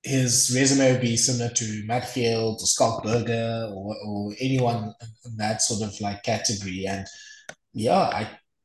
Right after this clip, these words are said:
there's not much then. If he gets a World Player of the Year as well, there's nothing now that Brodie Retallick has over him, um, apart from maybe, like, the personal sort of, like, uh, head-to-head that they have in their career with the Boks in New Zealand.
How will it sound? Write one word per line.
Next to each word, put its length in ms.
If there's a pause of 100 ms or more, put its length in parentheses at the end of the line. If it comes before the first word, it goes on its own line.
(480)
there's 240
not 200
much 340
then. 420 (220)
If 160
he 140
gets 220
a 100
World 180
Player 180
of 60
the 80
Year 180
as 240
well, 320
there's 220
nothing 380
now 260
that 220
Brodie 200 (100)
Retallick 360
has 260
over 240
him, 340 (360)
um, 580
apart 420
from 220
maybe, 400
like, 220
the 80
personal 680
sort 240
of, 100
like, 220 (580)
uh, 480 (500)
head-to-head 540
that 140
they 180
have 300
in 100
their 140
career 520
with 100
the 160
Boks 300
in 60
New 120
Zealand. 520